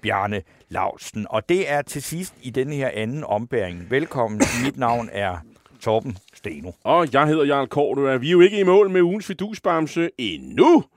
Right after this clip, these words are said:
Speaker 2: Så den sag må I jo selvfølgelig som lyttere gerne engagere i. Øh, komme med andre forslag end, øh, Pia Olsen Dyhr, som, øh, jeg og andre ligesindede har, har bragt til tors. Og det gør I ved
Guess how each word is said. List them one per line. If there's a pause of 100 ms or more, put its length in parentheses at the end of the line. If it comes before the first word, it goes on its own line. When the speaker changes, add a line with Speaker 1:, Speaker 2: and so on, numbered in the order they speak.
(180)
Speaker 2:
Så
den
sag
må
I
jo
selvfølgelig
som
lyttere
gerne
engagere
i.
Øh, (300)
komme
med (100)
andre
forslag
end,
øh,
Pia
Olsen
Dyhr,
som,
øh, (460)
jeg
og
andre
ligesindede
har,
har
bragt
til
tors. (500)
Og
det
gør
I
ved